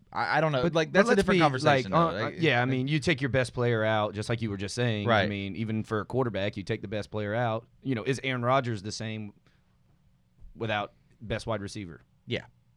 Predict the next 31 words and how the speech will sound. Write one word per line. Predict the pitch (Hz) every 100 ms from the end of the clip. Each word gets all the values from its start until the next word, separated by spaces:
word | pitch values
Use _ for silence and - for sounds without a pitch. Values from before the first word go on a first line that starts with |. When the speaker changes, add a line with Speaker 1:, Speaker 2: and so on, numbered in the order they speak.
| _ _ _ _
Speaker 2:
No, | 147 196
Speaker 1:
Uh, |
Speaker 2:
he's | 190
Speaker 1:
Rodgers, | 180 147 120 127
Speaker 2:
not. |
Speaker 1:
Rodgers | 175 165 113
Speaker 2:
No, | 135
Speaker 1:
is, | 87
Speaker 2:
he's | 85
not. | 78
Speaker 1:
I | 117
Speaker 2:
He |
Speaker 1:
mean, | 165
Speaker 2:
doesn't, | 156 151
he | 156
doesn't | 226 208 175
go | 180
M | 165 175
V | 165
P |
Speaker 1:
who's | 294 440
his | 392
number | 370 381
Speaker 2:
numbers. | 403 392
Speaker 1:
one | 392
receiver | 392 - 440 466 381
right | 311 277
now? | 254 233 196 156
Davante | 175 254 320 349
Adams. | 311 370 381 320 214
But | 294